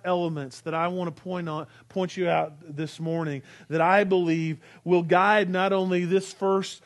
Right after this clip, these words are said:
part of this sermon, but will guide us through the rest of this book as we look at this book. The,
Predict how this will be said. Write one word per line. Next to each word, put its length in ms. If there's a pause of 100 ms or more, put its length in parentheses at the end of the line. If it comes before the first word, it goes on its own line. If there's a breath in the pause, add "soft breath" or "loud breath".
(160 soft breath)
part 360
of 120
this 160
sermon, 600
but 140
will 160
guide 360
us 180
through 460 (240 loud breath)
the 80
rest 360
of 200
this 180
book 400
as 180
we 120
look 240
at 80
this 180
book. 300
The, 160